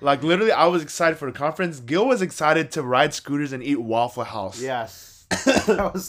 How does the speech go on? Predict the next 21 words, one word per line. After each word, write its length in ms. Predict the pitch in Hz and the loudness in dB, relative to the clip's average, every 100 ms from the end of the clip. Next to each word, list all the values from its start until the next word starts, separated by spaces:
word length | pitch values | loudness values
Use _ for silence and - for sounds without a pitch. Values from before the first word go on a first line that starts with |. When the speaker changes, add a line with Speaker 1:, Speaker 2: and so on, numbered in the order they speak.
| - | -2
Speaker 2:
all 160 | 214 180 | 0 2
I'm 180 | 180 165 | 0 0
hyped 320 | 170 160 - 165 | 0 0 -4 -6
up 100 | 185 156 139 | -6 -8 -6
about. 300 | 160 143 - | -6 -6 -2
Speaker 1:
And 160 | 151 160 | -2 2
so 220 | 196 180 | 6 6
we 160 | 160 196 | 6 0
walked 400 | 170 160 214 - | 4 4 4 0
to 80 | 190 | -4
the 80 | |
nearest 360 | 151 143 165 - | -2 0 -2 0
Waffle 320 | 120 165 139 | 2 2 0
House. 440 | 113 101 95 - 131 | -10 -8 -10 -12 -8
Speaker 2:
Yeah. 260 | 135 110 104 | -8 -8 -6
Speaker 1:
Do 80 | 170 | -2
you 80 | |
remember? 280 | 180 147 190 | 0 0 0
We 180 | 165 147 | 0 -2
walk 340 | 123 135 180 151 | 2 2 2 -2
in. 300 | 135 131 | -6 -8